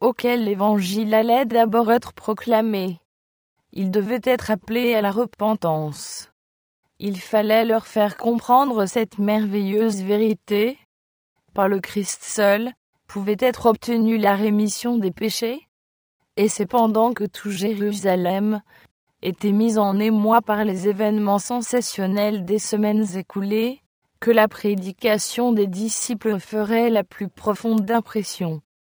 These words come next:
Pendant son ministère, Jésus avait constamment rappelé aux disciples le fait qu'ils devaient être un avec lui, dans la tâche qui consistait à arracher le monde à l'esclavage du péché.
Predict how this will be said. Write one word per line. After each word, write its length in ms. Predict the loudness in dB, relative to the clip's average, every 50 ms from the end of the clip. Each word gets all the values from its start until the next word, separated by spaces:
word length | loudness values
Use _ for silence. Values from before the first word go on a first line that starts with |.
| _ _ _ _ _ _ 0
Pendant 320 | 4 4 4 4 2 0
son 280 | -2 -2 -2 0 0 2
ministère, 1160 | 2 2 0 0 0 -2 -4 -6 -8 -4 -2 -2 0 0 0 -2 -4 -6 -8 -12 -20 _ _ _ _ _ _ _ _ -8
Jésus 480 | -2 0 0 0 0 -2 -4 -2 0
avait 280 | 0 0 0 -2 -4 -4
constamment 720 | -6 -6 -6 -6 -6 -6 -4 0 0 2 2 2 2 2 2
rappelé 580 | 4 2 2 0 _ -6 -4 -2 -2 -2 -2 -2
aux 120 | -4 -4
disciples 580 | -2 -2 -4 -4 -4 -4 -6 -6 -2 -2 0 0
le 140 | 0 -2
fait 240 | -4 -4 -4 -6 -4
qu'ils 160 | -4 -4 -2
devaient 280 | 0 0 0 0 -4 -2 0
être 300 | 0 0 0 0 0 2
un 120 | 2 4
avec 380 | 4 4 2 2 -4 -4 -6 -8
lui, 260 | -6 -6 -6 -6 -8 _ _ _ _ _ _ _ -4
dans 180 | 0 2 2 4
la 200 | 4 2 2 2
tâche 400 | 4 4 4 4 4 0 -6 -8
qui 180 | -10 -12 -12
consistait 680 | -8 -4 -4 -4 -4 -4 -8 -8 -8 -10 -8 -2 0 2
à 100 | 2 2
arracher 600 | 4 4 2 2 4 4 2 2 2 0 -2 0
le 140 | 2 2 2
monde 400 | 2 2 2 2 0 0 2 2
à 100 | 2 2
l'esclavage 760 | 2 0 -4 -6 -4 -2 0 0 2 2 2 2 2 0 -2
du 220 | -4 -8 -10 -8 -6
péché. 520 | -4 -4 -4 -4 -4 -6 -6 -8 -10